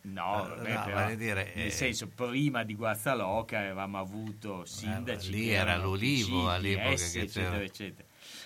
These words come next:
Speaker 1: Il Giorgio Guazzaloca era il, a metà del suo, del suo mandato, e la città di Bologna è una città in trasformazione, un po' per questa nuova rotta,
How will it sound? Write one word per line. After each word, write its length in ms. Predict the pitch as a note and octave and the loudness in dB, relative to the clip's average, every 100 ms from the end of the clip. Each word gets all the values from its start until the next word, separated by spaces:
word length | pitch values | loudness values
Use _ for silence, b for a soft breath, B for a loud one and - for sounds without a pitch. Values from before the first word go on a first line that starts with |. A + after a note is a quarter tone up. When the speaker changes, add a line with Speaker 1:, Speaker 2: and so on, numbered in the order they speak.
| B _ | B _
Speaker 1:
Il 580 | F3+ A#3 D#3+ C3+ A#2+ A2+ | 4 6 6 6 4 2
Giorgio 440 | A2 D#3+ F3+ C3 A#2+ | 2 2 2 2 -2
Guazzaloca 1040 | C#3 D#3 - F#3+ F#3 F#3 G#3 - A3 F#3+ A2 | 0 0 2 2 6 4 4 6 8 8 4
era 640 | C3+ C3 A#2 G#2 G2 F#2 | 2 2 2 2 2 -2
il, 380 | G2 G2 F#2+ G2 | -2 -4 -2 -2
a 420 | F#2+ F2+ E2 F#2+ A#2 | -2 -2 0 0 0
metà 520 | A#2+ A2+ C#3+ B2+ G2+ | -4 -2 2 2 2
del 320 | F#2+ F#2+ F2 | -2 -6 -6
suo, 680 | - - C3+ A2+ G2+ F2 - | -6 -6 -4 -2 -2 -4 -8
del 160 | E2+ F3 | -8 -8
suo 240 | - C3 | -6 -4
mandato, 920 | G#2 G2+ A2 A2 E2+ D#2+ - C3+ F3 B B B B - | -4 -4 -2 -2 -2 -4 -6 -4 -4 B B B B 0
e 300 | G3+ G3+ B2+ | 4 6 6
la 160 | A#2+ | 2
città 320 | A#2 D3+ A3 | 0 0 2
di 140 | E3+ D#3+ | 2 0
Bologna 480 | F3 F#3 G#3+ A3 F#3 | 0 0 0 0 -2
è 40 | |
una 220 | C#3+ D3 | 0 0
città 560 | D#3 F#3+ - G#3 G#3 F#3+ | -2 -4 0 4 6 4
in 240 | E3+ F3+ | 2 -2
trasformazione, 1120 | D3+ D#3 - C#3+ B2+ A2+ G#2+ G2 E2 D#2+ E2 | 0 -2 0 -2 0 -2 -2 -4 -4 -6 -8
un 200 | F#2 G2+ | -6 -6
po' 300 | G2+ D3+ B2 F2+ | 0 2 2 -2
per 440 | - A#2 A#2+ G2+ F2+ | -4 -2 -2 -4 -6
questa 360 | A#2 G2 G2+ | -8 -6 -6
nuova 520 | G#2 A#2+ A#2+ G2+ G2 | -4 -2 -2 -2 -2
rotta, 720 | F#2 B2 A2 - - F#2+ E2+ | -2 -2 -4 -10 -10 -6 -6